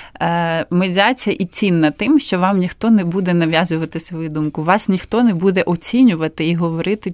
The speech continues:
"Ай-яй-яй, чому ви так зробили?". Е, насправді медіація завжди налаштована на майбутнє.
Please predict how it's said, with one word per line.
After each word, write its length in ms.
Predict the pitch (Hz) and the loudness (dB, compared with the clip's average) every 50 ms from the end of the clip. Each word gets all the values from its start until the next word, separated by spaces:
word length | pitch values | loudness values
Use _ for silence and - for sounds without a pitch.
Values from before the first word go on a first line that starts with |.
| - - | -6 -4
"Ай-яй-яй, 500 | - 175 180 175 170 165 160 175 208 233 | -2 0 0 2 2 2 2 2 0 0
чому 300 | 226 - - 170 170 175 | 0 -2 -2 -2 0 0
ви 120 | 175 180 | -2 -4
так 240 | 175 - 170 175 170 | -4 -4 -4 -4 -2
зробили?". 460 | 180 185 190 190 185 185 170 147 147 - - - - - - - - - - - - | -2 -4 -2 -2 -2 -2 -2 -4 -4 -8 -12 -16 -16 -16 -16 -16 -16 -16 -18 -10 -6
Е, 460 | - 170 170 170 170 170 165 160 - - _ - | -2 -2 0 0 0 0 0 0 -2 -2 _ -2
насправді 720 | - 185 185 - - - 220 240 269 294 254 220 208 196 | 0 2 2 2 2 2 4 4 4 4 2 2 0 2
медіація 640 | 190 190 196 185 190 214 247 285 277 - 226 196 | 2 2 0 2 2 2 2 2 0 0 -2 0
завжди 380 | 185 185 185 180 180 180 208 240 | 0 0 -2 -2 0 2 4 4
налаштована 840 | 254 220 190 185 180 180 180 - - - 226 233 214 196 185 180 170 | 6 6 4 2 2 2 0 0 0 2 0 0 2 2 2 2 2
на 140 | 170 175 175 | 2 2 2
майбутнє. 680 | 180 175 170 170 160 156 170 196 190 - - 156 147 | 2 2 0 0 -2 -2 -2 -4 -4 -2 -2 -4 -4